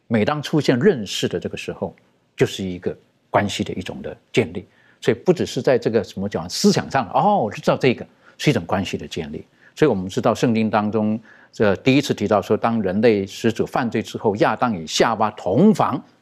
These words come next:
中文圣经讲的同房，实际上英文圣经讲什么东西？Adam knew Eve，亚当认识了夏娃，那是个关系的建立。最后一点点时间，我请攀登为我们今天呢，呃，这个做一点点小小的一个总结，谢谢。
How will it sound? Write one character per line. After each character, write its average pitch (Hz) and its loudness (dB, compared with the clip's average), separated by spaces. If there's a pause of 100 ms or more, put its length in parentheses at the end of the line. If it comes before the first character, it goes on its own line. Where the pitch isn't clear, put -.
中 190 4
文 123 4
圣 127 2
经 123 4
讲 92 -2
的 101 -4
同 107 2
房， - -2 (220)
实 - -16
际 117 4
上 110 2
英 156 4
文 98 0
圣 104 0
经 98 -2
讲 80 -4
什 85 -12
么 78 -14
东 87 -8
西？ 80 -10 (440)
Adam 135 6
knew 127 4 (160)
Eve， 104 4 (540)
亚 113 2
当 110 -2
认 120 -2
识 - -6
了 - -8
夏 - -10
娃， - -20 (540)
那 165 2
是 151 0
个 98 -4
关 123 -2
系 113 -4
的 87 -4
建 82 -4
立。 92 -10 (360)
最 185 4
后 180 0
一 170 2
点 147 4
点 110 0
时 117 -2
间， 113 2
我 113 0
请 92 -6
攀 135 -2
登 143 4 (260)
为 139 6
我 117 6
们 101 -2
今 143 2
天 147 6
呢， 143 -2 (240)
呃， 98 2
这 120 2
个 101 4
做 135 6
一 131 2
点 113 0
点 98 0
小 113 2
小 90 -2
的 92 -4
一 - -2
个 95 -6
总 80 -6
结， 92 -4
谢 107 -6
谢。 - -6